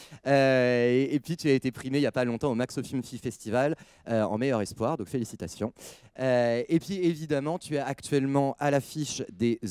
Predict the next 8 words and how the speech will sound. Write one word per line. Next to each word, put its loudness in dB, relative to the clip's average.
Engagés, 4
dernière 0
et 0
final 0
season, -4
comme 0
on -2
dit. -2